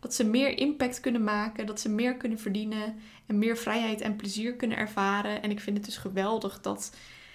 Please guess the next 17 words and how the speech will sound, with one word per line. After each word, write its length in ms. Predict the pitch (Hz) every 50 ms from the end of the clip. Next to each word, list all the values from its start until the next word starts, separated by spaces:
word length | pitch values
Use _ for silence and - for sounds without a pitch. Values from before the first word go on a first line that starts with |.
| - - -
gisteren 460 | - - 262 247 247 - - 220 202
tijdens 260 | 208 208 208 214 208
de 80 | - 208
graduation 640 | 196 208 208 208 208 - 208 196 202 220 214 - 196
is 180 | - - 196 -
gebleken 760 | - 214 180 196 190 190 202 202 202 196 185 185 - - - -
dat 280 | - 196 196 220 226 220
dat 160 | 202 208 208
inderdaad 640 | - - 208 208 208 196 196 190 202 202 202 -
de 140 | - 190 -
uitkomst 500 | - 196 202 196 202 - 185 185 - -
is 320 | - 196 196 - - - -
van 180 | - - 202 196
de 80 | 190 190
Business 440 | 196 190 196 196 - 202 202 -
School. 500 | - - - 175 180 180 220 302 - - - - - - - - - - - - - - - - - - - _
Ehm, 1120 | - 226 214 214 208 208 208 208 208 202 202 202 202 202 202 202 202 202 202 202 202 202